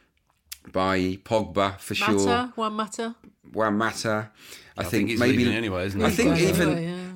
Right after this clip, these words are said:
Speaker 1: even, even a Luke Shaw, like, just to, just to, I, Luke Shaw's a very good player, but he, they've been constant. It's been such a roller coaster ride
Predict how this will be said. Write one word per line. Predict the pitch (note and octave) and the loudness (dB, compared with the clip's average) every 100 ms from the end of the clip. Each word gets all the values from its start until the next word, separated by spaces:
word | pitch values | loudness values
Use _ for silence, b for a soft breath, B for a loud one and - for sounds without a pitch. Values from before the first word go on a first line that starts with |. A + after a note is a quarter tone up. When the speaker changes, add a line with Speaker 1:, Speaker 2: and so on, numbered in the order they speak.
| E3+ | 0
Speaker 1:
even, | G#3 G#3+ C#3+ A2 B B B B B | 0 2 -2 -4 B B B B B
even | F3 A#3 A3 | -2 0 2
a | |
Luke | D#3+ D#3 C#3+ | 2 2 0
Shaw, | - C#3 A2 G2 - - - - | 0 2 2 0 -8 -20 -20 -6
like, | C3 C3 | 0 0
just | G#2 E3 - | 0 -2 0
to, | D3+ - | -2 -4
just | - D#3 - | -4 -4 -4
to, | - - - A2 A#2+ - | -8 -12 -18 -20 -14 -8
I, | C3+ - | -8 -6
Luke | D3+ G#3 | -4 -2
Shaw's | G3 D#3+ | 0 -2
a | |
very | B2+ D3 C#3 C3 | 0 2 2 2
good | C3 | 0
player, | - B2+ D3 G#3+ G#3 B B B | -2 -2 -2 -6 -12 B B B
but | B2 G2 | -2 0
he, | A2+ | -2
they've | A2+ B2 | -4 -4
been | C3 - | -4 -4
constant. | - E3 D3+ - B2 | -2 -2 -2 -2 0
It's | A#2+ C3+ | -2 -2
been | B2+ | -4
such | A#2 - A#2+ | -2 -2 -2
a | C#3 | 0
roller | C3 B2+ | 2 2
coaster | A#2+ B2+ A2 - | 0 0 -2 -2
ride | G#2 A#2+ G#2+ F#2+ | 0 2 2 0